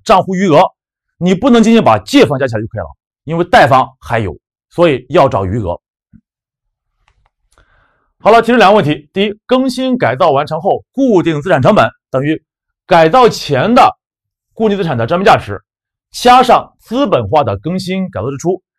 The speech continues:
因为有些更新改造支出我们是要计入到成本的，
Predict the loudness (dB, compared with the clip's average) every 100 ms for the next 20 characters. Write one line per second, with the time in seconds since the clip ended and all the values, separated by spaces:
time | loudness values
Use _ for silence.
0 | _ _ -6 0 2 4 2 0 2 4
1 | 4 2 _ _ _ 0 2 2 2 0
2 | 2 0 0 -8 -4 -4 -2 -2 0 -2
3 | -2 -4 -8 -8